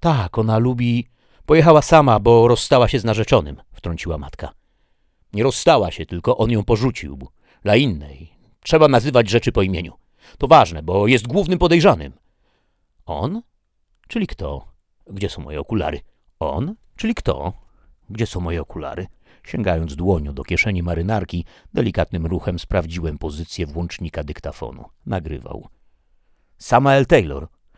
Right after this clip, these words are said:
Od początku wiedziałem, że nie był jej wart. Pracuje dla armii". "Córka bardzo przeżyła rozstanie". Matka załamała ręce.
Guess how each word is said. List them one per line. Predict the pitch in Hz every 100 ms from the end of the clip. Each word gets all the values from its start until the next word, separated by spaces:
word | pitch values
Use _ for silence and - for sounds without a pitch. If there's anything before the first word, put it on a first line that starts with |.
| _
Od | - 156
początku | 165 190 143 120
wiedziałem, | 107 104 117 117 107 123
że | 101 120
nie | 127
był | 110 120
jej | 123
wart. | 117 107 73 - - _ _ _
Pracuje | - - 131 104
dla | 101
armii". | 113 82 76 - _ _ _ _ _ _ _ _
"Córka | - 131 -
bardzo | 135 131 113
przeżyła | 127 127 117 123
rozstanie". | 107 - - 120 92 85 _ _ -
Matka | 71 - 76 82
załamała | 90 82 78 71 71
ręce. | 73 67 -